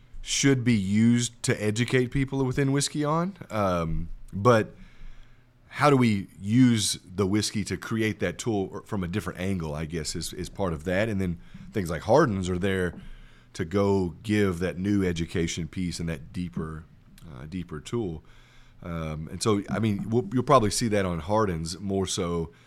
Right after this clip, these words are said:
um, than, than other brands of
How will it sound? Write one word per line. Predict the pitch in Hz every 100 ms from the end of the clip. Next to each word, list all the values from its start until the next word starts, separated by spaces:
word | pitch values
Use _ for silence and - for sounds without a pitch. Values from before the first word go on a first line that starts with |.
| - -
um, | 90 85 82 80 78 73 - _ - - - - - - -
than, | 82 95 87 92
than | 92 85
other | 104 101 92
brands | 92 87 85
of | 85 76